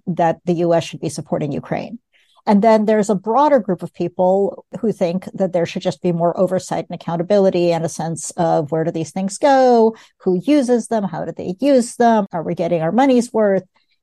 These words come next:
And I think that actually gets a lot of sympathy, including from Democrats. But, you know, this question of whether the, the hard core was going to be able to in any way slow or stop aid, certainly people I talked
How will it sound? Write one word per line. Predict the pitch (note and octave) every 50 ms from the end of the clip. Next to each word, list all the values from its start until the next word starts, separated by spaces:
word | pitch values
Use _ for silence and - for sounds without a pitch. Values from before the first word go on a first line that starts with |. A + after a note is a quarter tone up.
| _ -
And | G#3 G3
I | G3 G3
think | G3+ A3 G3
that | - - G3+ G3+
actually | G3+ F#3+ G3 - - - F3
gets | - E3+ E3+ - -
a |
lot | F3 E3 D#3+
of | -
sympathy, | - - F3+ E3 - D#3 - - E3 E3
including | D#3+ D#3 - - F3 E3 E3 D#3
from | - F3+ F3
Democrats. | F3+ C4 C4+ A3 A3 - - E3+ - - - - - - - - _ _ _ _ _
But, | - G#3+ G3 F#3+ F#3 F#3 - - - - -
you | A3+
know, | G#3 E3+
this | E3+ F3+
question | - - A#3 G3+ - - A3 F#3+
of | F3+ F3 -
whether | - G3 F#3+ - F3
the, | D#3+ - F3 E3+ E3+ E3+ E3 E3 D#3+ D#3+ - _ _ _
the | - - F#3
hard | - - G#3+ G3 - -
core | - - G#3 G#3 G3+
was | E3+ F3+ -
going | - F3+ F3 E3+
to | - -
be | - F3
able | E3+ D3+ - -
to | D#3 - - - - F3+ F3+ E3+ E3 E3 D#3+ - -
in | E3+ E3+
any | - - F3+ F#3 F3+
way | E3+ F3 E3+ E3
slow | D3+ - - - F#3 F3 E3+
or | D#3+ D#3+
stop | - - - - F#3 E3+ E3 - - -
aid, | - C4+ C4+ A#3 G#3+ G3 F#3 F#3 E3+ G3 G3 _ _ _ _ _ _ _ _
certainly | - - A3 G#3 - A3+ G#3
people | G3+ - G3 F#3+ - F#3 F3 -
I | - - F#3 G3 G3+
talked | G3 - - G3+ F#3+ F3+ E3 - - _